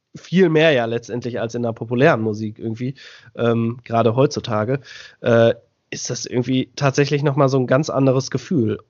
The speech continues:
Ohne dass ich jetzt sagen würde, ich höre jetzt nur noch Klassik so und, ähm, Popmusik ist scheiße, ne? So,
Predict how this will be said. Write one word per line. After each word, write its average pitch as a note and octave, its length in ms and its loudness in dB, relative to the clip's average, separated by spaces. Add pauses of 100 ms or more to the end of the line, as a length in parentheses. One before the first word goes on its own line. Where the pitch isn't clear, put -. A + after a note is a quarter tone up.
(100)
Ohne E3 240 6
dass D3+ 160 2
ich C#3 80 -4
jetzt C#3+ 140 2
sagen D3 280 4
würde, C#3 280 2
ich C3 100 -2
höre D3 120 0
jetzt C#3 140 -2
nur C3 120 -4
noch B2 160 -4
Klassik D3+ 360 -4
so G#2+ 200 -6
und, A2 240 -6
ähm, G#2+ 240 -4
Popmusik B2 440 -6
ist G#2+ 120 -8
scheiße, C#3+ 360 0
ne? B2+ 160 -2
So, A2+ 260 -4